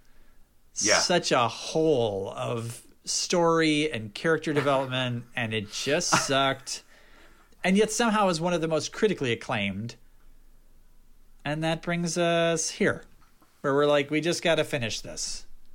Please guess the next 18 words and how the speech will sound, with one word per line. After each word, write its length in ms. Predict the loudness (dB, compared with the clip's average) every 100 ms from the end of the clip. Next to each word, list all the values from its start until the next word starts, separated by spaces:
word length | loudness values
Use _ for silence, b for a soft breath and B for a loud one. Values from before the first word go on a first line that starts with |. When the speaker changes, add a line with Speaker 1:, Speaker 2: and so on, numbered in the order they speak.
| -20 0
Speaker 2:
Let's 300 | 4 4 4
Speaker 1:
Yeah, 60 | 2
Speaker 2:
just, 100 | 4
Speaker 1:
I 220 | 2 -2 -10 b b b b b b b b _
Speaker 2:
let's 140 | -6 -2
just, 220 | -2 -4 -10 -8
let's 140 | -4
just 200 | -2 -2
get 220 | 0 0
this 200 | 0 2
over 300 | 2 4 4
with." 380 | 2 2 2 0 -4
<laughs> 420 | -18 -20 -10 -2
Let's 180 | 0 0
just 240 | -2 -2
power 340 | 0 2 2 2
Speaker 1:
I 80 |
Speaker 2:
through. 320 | -2 -2 -4